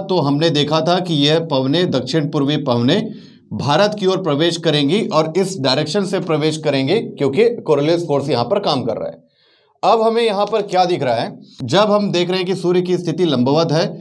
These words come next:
तो यहाँ पर लो प्रेशर वाला बेल्ट पहुँच चुका है। जो लो प्रेशर बेल्ट मार्च पर यहाँ पर था, वो अब पहुँच चुका है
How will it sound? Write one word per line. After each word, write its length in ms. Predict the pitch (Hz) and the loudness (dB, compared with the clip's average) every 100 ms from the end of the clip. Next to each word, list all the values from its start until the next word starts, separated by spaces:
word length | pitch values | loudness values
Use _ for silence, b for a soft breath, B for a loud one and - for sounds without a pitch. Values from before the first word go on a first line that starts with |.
| B B B - | B B B 0
तो 120 | 226 | 2
यहाँ 300 | 226 160 175 | 4 2 0
पर 260 | 180 220 147 | 0 0 2
लो 180 | 156 196 | 2 0
प्रेशर 360 | 165 165 175 151 | 0 0 0 0
वाला 340 | 131 139 165 | 2 2 0
बेल्ट 300 | 131 127 165 190 160 | 2 0 0 -2 0
पहुँच 280 | 156 170 - | 2 2 0
चुका 180 | 123 107 | -4 -4
है। 160 | 95 95 - - | -6 -12 -16 -10
जो 200 | 117 156 160 | -2 0 0
लो 180 | 151 156 | -2 0
प्रेशर 320 | 151 143 156 | -2 -2 -2
बेल्ट 240 | 156 156 139 | 0 0 0
मार्च 280 | 120 139 131 | 0 0 0
पर 160 | 160 | 0
यहाँ 240 | 131 127 156 | 2 2 0
पर 160 | 175 | 0
था, 140 | 185 214 240 B B B | 2 0 0 B B B
वो 180 | 127 196 | 0 0
अब 300 | 226 185 175 | 2 -2 -2
पहुँच 240 | 143 151 | -2 0
चुका 260 | 151 131 127 | -2 -2 0
है 180 | 151 | 0